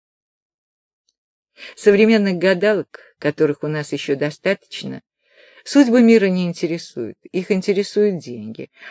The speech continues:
а для этого они используют множество средств. Натренированную наблюдательность, сведения, которые невольно сообщает сам гадающий, иногда даже свои гипнотические способности,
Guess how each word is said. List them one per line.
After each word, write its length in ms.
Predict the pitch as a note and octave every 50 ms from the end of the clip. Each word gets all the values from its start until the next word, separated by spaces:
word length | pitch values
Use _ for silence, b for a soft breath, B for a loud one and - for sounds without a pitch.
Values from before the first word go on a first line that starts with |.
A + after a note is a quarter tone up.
| B B
а 160 | - E3 F3+ F#3
для 180 | F#3+ B3+ E4
этого 240 | F4 - - E3+ D#3+
они 220 | D#3 F#3 A3 C4
используют 500 | B3 - - - G3+ G#3+ G3 G3+ G3 -
множество 600 | G#3+ A3+ C#4+ E4 C#4+ G#3+ C#3 C3+ - - - C#3+
средств. 680 | D#3 - - D#3+ D3 C3+ B2 A#2+ - - _ _ _ _ _ _ B B B B B -
Натренированную 840 | D#3+ F#3 F#3 F#3+ A3+ G#3+ G#3+ A3+ A#3+ C#4 C#4 A3+ F#3 E3 D#3 D3+ D3
наблюдательность, 960 | D3 D3+ D3+ D3+ D#3+ D3+ C#3 D3 D3+ D3+ D3 - - C#3+ C#3+ C#3 D3 D3 -
сведения, 560 | - F#3+ G3 G#3 G3 F#3 D3+ E3+ E3 E3 D#3
которые 360 | - E3 - E3+ E3 D#3 D#3+
невольно 420 | D#3+ D#3+ D#3+ E3 E3 E3 D#3 D#3
сообщает 600 | D3+ - D#3+ D3+ D3 - - D#3+ D#3+ D#3+ D#3 D3
сам 280 | - - E3+ E3 D#3+ D#3
гадающий, 680 | D3 D#3 D3 D3+ D#3+ E3+ F3+ F3 E3+ E3 - - D3
иногда 380 | D3 D3 D3+ D3+ D3 D3 D#3 D#3
даже 280 | D3+ D3 D3 C#3+ D3+
свои 240 | D3 - - D3+ D3
гипнотические 840 | D3 C#3+ D3 C3+ D3+ D#3+ D#3 - - D3 C#3+ - - - - D3+ D3
способности, 1040 | - - - D3 C#3 - - D3 D3+ E3 E3+ D#3+ D3+ D3+ C#3+ C#3+ - _ - C#3